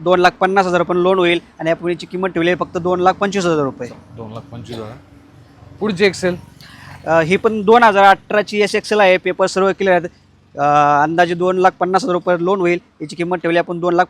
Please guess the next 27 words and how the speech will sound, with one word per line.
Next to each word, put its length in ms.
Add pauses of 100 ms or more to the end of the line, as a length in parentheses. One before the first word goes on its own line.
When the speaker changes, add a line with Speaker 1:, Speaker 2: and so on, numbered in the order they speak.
(120)
Speaker 1:
पंचवीस 280
हजार 160
रुपये. 300
Speaker 2:
ओके, 220 (360)
चालतंय. 280 (800)
पुढची 540 (200)
Supro 240
Speaker 1:
ही 100
Speaker 2:
Fitter. 220
Speaker 1:
महिंद्राची 500
Supro 380
आहे, 300 (420)
अ, 300
मिनी 260
Supro, 420
मिनी 200
ट्रक. 180 (640)
हे, 200
अ, 200
दोन 240
हजार 220
एकवीसचं 480
मॉडेल 260
आहे, 80
पेपर 280
सर्व 240
क्लिअर, 300